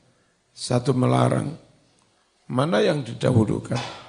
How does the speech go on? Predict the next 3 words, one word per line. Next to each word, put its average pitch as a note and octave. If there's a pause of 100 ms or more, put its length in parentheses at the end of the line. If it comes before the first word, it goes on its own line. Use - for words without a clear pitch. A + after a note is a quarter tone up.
(1040)
Qaddima, E3+
maka A#2+
didahulukan, C3